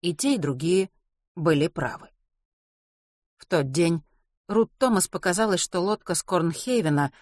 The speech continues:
стоит чуть ближе к Форт Найлзу — но точно сказать было трудно, даже глядя на пролив с высоты. Рут попыталась подсчитать число цепочек поплавков. Она сорвала травинку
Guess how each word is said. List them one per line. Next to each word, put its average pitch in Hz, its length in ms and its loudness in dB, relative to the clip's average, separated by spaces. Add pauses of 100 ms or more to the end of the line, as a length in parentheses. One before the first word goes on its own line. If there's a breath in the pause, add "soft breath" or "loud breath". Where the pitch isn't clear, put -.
(160 soft breath)
стоит 247 340 -4
чуть 170 240 -4
ближе 185 360 2
к - 100 -14
Форт 180 280 -2
Найлзу — 131 560 -2 (400)
но 190 220 0
точно 196 360 -2
сказать 175 340 0
было 170 240 0
трудно, 165 480 0 (280 loud breath)
даже 175 240 2
глядя 170 300 2
на 160 120 0
пролив 160 300 0
с - 100 0
высоты. 165 580 -4 (640)
Рут 262 240 0
попыталась 185 500 0
подсчитать 160 540 -2
число 147 320 -2
цепочек - 520 -4
поплавков. - 680 -6 (440)
Она 240 260 6
сорвала 170 420 4
травинку 208 680 0